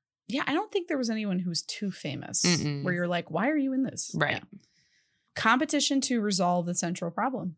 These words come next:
Speaker 1: No.
Speaker 2: Nope. A montage sequence. Magic montage.
Speaker 1: Mm-hmm.
Speaker 2: Mm-hmm.
Speaker 1: Cliche villains. I mean,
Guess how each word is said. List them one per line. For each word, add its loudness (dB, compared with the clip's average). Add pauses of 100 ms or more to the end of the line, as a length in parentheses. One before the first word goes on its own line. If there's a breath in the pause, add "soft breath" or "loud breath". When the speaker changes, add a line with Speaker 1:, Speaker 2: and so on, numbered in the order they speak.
Speaker 1:
No. 2 (260)
Speaker 2:
Nope. 0 (1120 loud breath)
A 4
montage 4
sequence. 2 (220)
Magic 2
montage. 2 (160)
Speaker 1:
Mm-hmm. 0 (180)
Speaker 2:
Mm-hmm. -2 (600)
Speaker 1:
Cliche 4
villains. 0 (100)
I 2
mean, -2